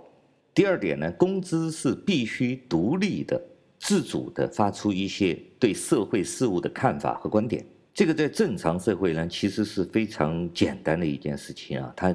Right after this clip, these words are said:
实际上就是言论自由和对政府可以公开的发表批评意见。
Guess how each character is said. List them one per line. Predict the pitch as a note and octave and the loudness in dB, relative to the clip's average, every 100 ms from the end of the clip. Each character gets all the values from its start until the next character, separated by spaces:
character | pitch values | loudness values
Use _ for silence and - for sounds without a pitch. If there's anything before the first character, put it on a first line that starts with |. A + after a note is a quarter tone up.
| - | -2
实 | - - | -6 -4
际 | G2+ A#2+ | 0 0
上 | F#2 | 2
就 | F2+ | 0
是 | D2+ D#2 | 0 -2
言 | C2+ C#2 F2+ | 0 0 0
论 | B2 F#2 | 0 0
自 | D2+ D3 A#2 D2 | -2 0 0 2
由 | C#2 D2+ C#3+ - - _ | 2 2 0 -2 -18 _
和 | - F#2+ F#2+ - | 2 4 4 0
对 | C3 E2 | 0 2
政 | D#3+ C3 | 0 0
府 | F2+ D2+ D2+ - | -2 -2 -4 -2
可 | - G2 | 2 4
以 | A2+ - - _ - | 2 -2 -8 _ 2
公 | A#2+ B2 | 2 2
开 | A2+ G2 G2 | 0 0 2
的 | - | 0
发 | - F#2+ | -4 -2
表 | B1+ | -2
批 | - - | -2 -2
评 | A2 D#2 | -2 -2
意 | F2+ B2 F#2+ | -4 -4 -6
见。 | - | -8